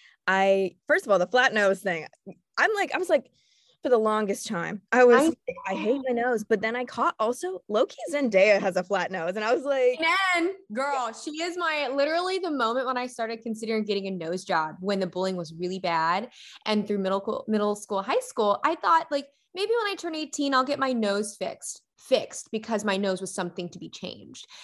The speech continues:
Speaker 2: And then I started looking at women who had the same ancestral blood as me, who were biracial, who were beautiful and who owned it.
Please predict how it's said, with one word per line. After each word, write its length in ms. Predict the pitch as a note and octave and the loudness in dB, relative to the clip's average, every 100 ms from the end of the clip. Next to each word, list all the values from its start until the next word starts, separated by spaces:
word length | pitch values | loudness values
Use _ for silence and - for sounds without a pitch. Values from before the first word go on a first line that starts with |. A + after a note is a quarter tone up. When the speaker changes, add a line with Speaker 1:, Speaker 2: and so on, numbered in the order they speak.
| - | 0
Speaker 2:
And 160 | C4 | 4
then 100 | C4+ | 6
I 300 | C4+ A#3 A#3+ | 6 6 4
started 380 | B3 B3 A#3 A3 | 0 -2 -2 -2
looking 280 | A#3 B3 C4+ | -4 -4 -2
at 280 | G#3+ F#3 F3 | -2 -2 -4
women 360 | A3 D4 A3+ | -2 -2 -2
who 140 | G#3+ G#3 | -2 -4
had 120 | G3 | -6
the 60 | G3+ | -8
same 360 | - F#3+ F#3+ - | -6 -6 -4 -6
ancestral 520 | F3 F3+ F3 - D#3+ | -8 -8 -10 -8 -8
blood 260 | A3+ A3+ | -4 -2
as 160 | C#4 C4+ | -2 -4
me, 260 | B3+ B3 A#3+ | -4 -2 -2
who 100 | F3+ | -2
were 120 | D#3+ | -4
biracial, 800 | F#3 E3 D#3+ C#4+ B3+ B3+ A#3 A3+ - - - | -4 -6 -4 -4 -2 0 0 -2 -12 -14 -4
who 100 | D4+ | -2
were 100 | C#4 | 0
beautiful 480 | A3 C4+ D#4+ - | -4 -4 -4 -2
and 100 | F3+ | -4
who 140 | G3 F#3+ - | -4 -6 -2
owned 340 | G3 B3+ D#4+ | -2 0 0
it. 120 | F3 | -2